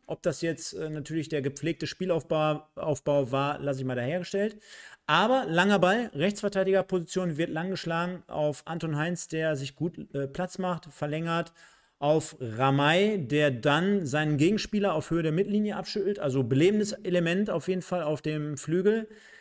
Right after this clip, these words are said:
Kann den Ball mit dem linken Außenriss, äh, in die Mitte spielen. Bappo verpasst und dann ist es Schepanik, der komplett unbefreit, äh, vor André Weiß, glaub ich, auftaucht und dann zum Null zu eins einschiebt.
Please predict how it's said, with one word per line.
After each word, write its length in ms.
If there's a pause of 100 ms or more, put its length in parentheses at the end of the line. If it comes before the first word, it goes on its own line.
(160)
Kann 200
den 180
Ball 260
mit 200
dem 320
linken 460
Außenriss, 1000
äh, 380
in 80
die 80
Mitte 240
spielen. 260
Bappo 320
verpasst 720
und 220
dann 180
ist 140
es 100
Schepanik, 600 (440)
der 260
komplett 480
unbefreit, 840
äh, 380
vor 500
André 220
Weiß, 280
glaub 160
ich, 140
auftaucht 520
und 200
dann 220
zum 440
Null 220
zu 180
eins 320
einschiebt. 560